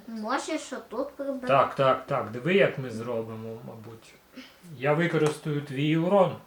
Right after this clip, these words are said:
Speaker 2: щоб прибрати у цього бандита. Потім перелітаю своєю карткою. І тут в мене залишається ще один урон і один особливий. Ще двох. Оце ми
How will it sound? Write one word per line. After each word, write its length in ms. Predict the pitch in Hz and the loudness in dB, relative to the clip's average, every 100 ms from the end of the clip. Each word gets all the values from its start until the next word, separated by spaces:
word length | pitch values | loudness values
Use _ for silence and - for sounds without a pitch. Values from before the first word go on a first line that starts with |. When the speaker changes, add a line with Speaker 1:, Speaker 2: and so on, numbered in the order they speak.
| _ _ | _ _
Speaker 2:
щоб 400 | - - 143 - | -16 -6 -6 -6
прибрати 520 | 131 131 131 123 - | -6 -4 0 0 -2
у 140 | - - | -12 -2
цього 240 | 190 190 | 0 2
бандита. 560 | 180 180 180 180 - 170 - _ _ _ - - - - _ | 0 -2 -2 -6 -8 -12 -14 _ _ _ -20 -20 -20 -20 _
Потім 420 | - 165 165 139 110 - - | 2 4 4 -4 -8 -18 -20
перелітаю 1300 | - 143 156 156 151 147 143 139 143 143 139 139 120 | -2 2 4 4 2 0 0 -2 -2 -4 0 0 0
своєю 600 | 113 - 123 120 127 151 | -8 -10 -8 -6 -4 -4
карткою. 760 | 160 175 180 - - 180 180 175 - - | 0 2 2 -4 -6 -4 -4 -6 -12 -6
І 220 | 160 160 | -2 0
тут 280 | 156 165 143 | 0 -4 -4
в 40 | |
мене 240 | 135 139 135 | -4 -2 -2
залишається 560 | 131 131 - 131 - | -4 -6 -2 -4 -4
ще 240 | - - 170 | -10 2 2
один 220 | 185 190 | 4 2
урон 260 | 185 190 180 | 4 2 0
і 100 | 156 | -2
один 360 | 143 139 156 156 - - 185 | -2 0 0 0 -2 -14 -16
особливий. 580 | - 135 113 123 107 101 - _ - _ _ _ _ _ - - _ _ - | -10 -10 -6 -6 -6 -10 -16 _ -20 _ _ _ _ _ -20 -20 _ _ -16
Ще 260 | - 139 | -6 -2
двох. 480 | 135 110 120 123 113 - _ _ _ - 156 | -4 -6 -6 -6 -6 -12 _ _ _ -18 -16
Оце 200 | - 127 | -14 -10
ми 160 | 135 139 | -8 -8